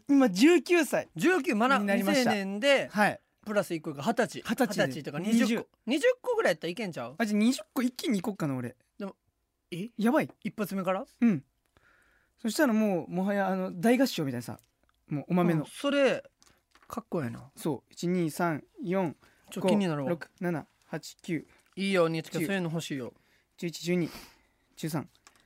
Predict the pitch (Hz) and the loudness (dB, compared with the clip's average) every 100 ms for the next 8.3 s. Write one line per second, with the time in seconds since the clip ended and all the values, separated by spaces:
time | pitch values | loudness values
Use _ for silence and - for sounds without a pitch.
0 | - - 180 143 - _ _ _ _ - | -20 -2 0 0 -6 _ _ _ _ -16
1 | 160 - - 185 147 - _ - 170 170 | -16 -16 -6 -2 -2 -6 _ -8 -6 -6
2 | 175 214 180 160 151 - 180 240 269 240 | -4 -4 -2 -4 -4 -8 -4 -2 -2 -4
3 | - 262 180 175 147 180 190 220 220 254 | -6 -10 -6 -2 -2 -2 -2 -2 0 -2
4 | 254 277 320 330 233 - 185 170 147 147 | -2 0 -2 0 -2 0 -4 -4 -6 -10
5 | 143 - 170 - - - - 170 226 277 | -12 -8 -8 -6 -4 -4 -2 -2 0 -2
6 | 151 180 226 151 160 175 170 170 190 165 | -6 -6 -6 -6 -8 -6 -4 -4 -2 -2
7 | 117 - 139 202 - 294 233 - 185 147 | -4 -8 -8 -4 0 0 0 -2 -2 -2
8 | 131 117 113 | -8 -12 -16